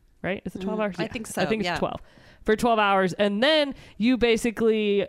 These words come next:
Speaker 1: are that commercial from the nineties where your brain's on drugs and you're now an egg sandwich.
Speaker 2: Mm-hmm.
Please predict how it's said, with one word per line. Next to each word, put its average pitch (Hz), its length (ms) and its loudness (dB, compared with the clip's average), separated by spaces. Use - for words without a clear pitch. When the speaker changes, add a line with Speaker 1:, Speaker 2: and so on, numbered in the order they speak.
Speaker 1:
are 185 300 2
that 180 320 -2
commercial 196 340 -2
from 190 160 -2
the 180 80 -2
nineties 170 400 0
where 175 160 2
your 175 140 0
brain's 165 280 -2
on 165 120 0
drugs 160 400 -2
and 165 140 -4
you're 156 280 -2
now 151 300 -2
an 156 140 -4
egg 151 240 -4
sandwich. - 600 -4
Speaker 2:
Mm-hmm. 233 520 -4